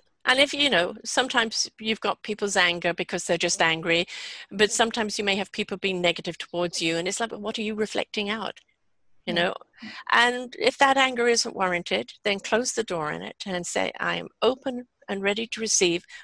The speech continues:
Speaker 1: once your anger has calmed down, but I'm not
Speaker 2: Mm.
Speaker 1: willing to accept this." Yeah, um, I used to say to someone who wanted to pick a fight all the time, "Take it up with your mirror.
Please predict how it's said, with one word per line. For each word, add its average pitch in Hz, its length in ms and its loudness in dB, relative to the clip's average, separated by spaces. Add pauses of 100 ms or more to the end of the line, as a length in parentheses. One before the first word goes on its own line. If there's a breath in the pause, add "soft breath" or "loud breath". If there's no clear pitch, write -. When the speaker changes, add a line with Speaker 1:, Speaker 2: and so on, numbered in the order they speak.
Speaker 1:
once 175 260 -2
your 175 160 -4
anger 175 320 0
has 175 240 -4
calmed 160 320 -6
down, 160 260 -6 (420 soft breath)
but - 140 -6
I'm 165 220 -4
not 165 160 4
Speaker 2:
Mm. 202 40 -4
Speaker 1:
willing 156 280 -2
to - 100 -2
accept - 460 -4
this." - 240 -8 (1080 soft breath)
Yeah, - 160 -4 (100)
um, 160 340 -8
I 170 80 -2
used 185 280 2
to 185 60 0
say 180 260 2
to - 120 -4
someone 156 400 0
who 165 100 -6
wanted 156 360 -4
to - 200 -16
pick - 160 0
a - 40 -8
fight 226 320 2
all 185 80 -2
the 170 100 -8
time, 165 260 -4
"Take - 280 -2
it 185 100 -6
up 165 140 -8
with 165 140 -8
your 156 120 -4
mirror. 147 400 -6